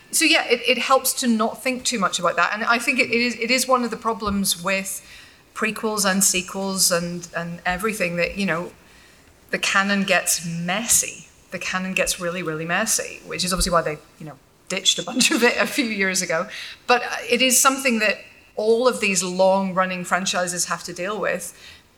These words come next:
is eventually they do tend to contradict themselves in, in ways small or big. And,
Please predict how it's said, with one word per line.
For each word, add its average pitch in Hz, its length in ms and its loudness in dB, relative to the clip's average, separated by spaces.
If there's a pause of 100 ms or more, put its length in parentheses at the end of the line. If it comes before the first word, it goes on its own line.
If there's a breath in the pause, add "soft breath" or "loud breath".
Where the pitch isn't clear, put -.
(240)
is 202 180 0
eventually 214 480 0
they 196 180 0
do 202 360 -4
tend 202 380 -2
to 175 180 -4 (100)
contradict 202 480 -4
themselves 175 480 0
in, 175 180 -8
in 180 200 -6
ways 175 340 2
small 180 340 0
or 165 120 -4
big. 165 400 -2 (380 loud breath)
And, 180 400 0